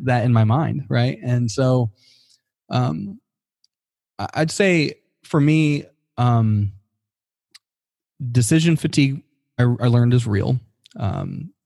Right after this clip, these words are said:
just being so tired, uh, from making decisions constantly,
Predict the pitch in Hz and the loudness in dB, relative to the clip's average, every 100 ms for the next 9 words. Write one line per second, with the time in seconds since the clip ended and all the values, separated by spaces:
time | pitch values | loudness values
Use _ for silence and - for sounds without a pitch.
0 | _ 127 113 123 117 127 127 - 107 113 | _ -2 2 2 2 2 0 2 2 2
1 | 117 120 _ _ _ _ - - - - | -2 -6 _ _ _ _ -12 -12 -10 -16
2 | - 120 113 113 110 110 104 110 110 104 | -4 2 2 2 0 -2 -2 -2 0 0
3 | 104 - - _ _ _ _ _ - 104 | -2 -4 -8 _ _ _ _ _ -4 0
4 | 101 - 95 104 | 0 -4 -4 -4